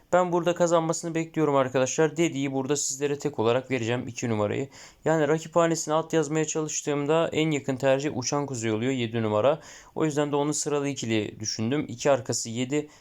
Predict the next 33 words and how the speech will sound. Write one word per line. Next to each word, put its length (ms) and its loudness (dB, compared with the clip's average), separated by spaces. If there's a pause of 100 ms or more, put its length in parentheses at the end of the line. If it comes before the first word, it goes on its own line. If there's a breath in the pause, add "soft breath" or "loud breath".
sıralı 380 -2
ikili 300 -2
önereceğim 540 0
burada 180 -2
sizlere 380 0
arkadaşlar. 560 0 (380 loud breath)
İkinci 420 -2
altılı 320 2
başlangıç 580 0
ayağı 220 4
risk 200 -4
almak 280 0
istemiyorum 640 0
diyenler 360 2
varsa 360 0
tabii 220 -2
ki 140 -4
burada 400 0
anlayışla 540 -2
karşılarım. 560 0 (360 loud breath)
Böyle 280 4
durumlarda 540 2
da 60 4
arkadaşlar 800 0
yani 260 -2
yedi 160 -4
numara 200 0
Uçan 280 -2
Kuzey'i 300 -4
yazıp 280 -4
iki 180 -2
ata 180 -2
çıkıp, 340 -6